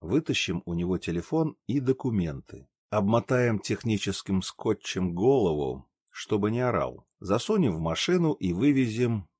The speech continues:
к деревне Ферсановке. Дальше просто. Удар ножом в сердце,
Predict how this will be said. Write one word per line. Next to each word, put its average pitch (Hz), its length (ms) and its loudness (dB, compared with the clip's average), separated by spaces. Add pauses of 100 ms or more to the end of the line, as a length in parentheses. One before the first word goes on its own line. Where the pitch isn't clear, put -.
(140)
к 90 80 -10
деревне 120 720 0 (220)
Ферсановке. - 1040 -6
Дальше 151 520 0
просто. - 600 -4
Удар 110 560 0 (180)
ножом 85 400 -2
в - 80 -10
сердце, 139 720 -2